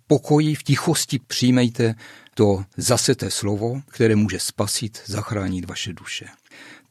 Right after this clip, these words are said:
Buďte pomalí k mluvení, rychlí k slyšení, pomalí k hněvu nebo pomalí k dělání závěru, tak bych to řekl. My můžeme to písmo zanalyzovat, můžeme ho prostě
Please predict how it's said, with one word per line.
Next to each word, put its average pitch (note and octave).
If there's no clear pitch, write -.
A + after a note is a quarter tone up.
Buďte D3+
pomalí D#3+
k -
mluvení, A#2+
rychlí A#2+
k -
slyšení, F2+
pomalí C#3
k F2+
hněvu G2
nebo G2+
pomalí C#3
k A2+
dělání B2+
závěru, G2
tak F2
bych F2+
to -
řekl. -
My B2+
můžeme F#3+
to G#3
písmo D3
zanalyzovat, C3
můžeme A#2
ho A2
prostě -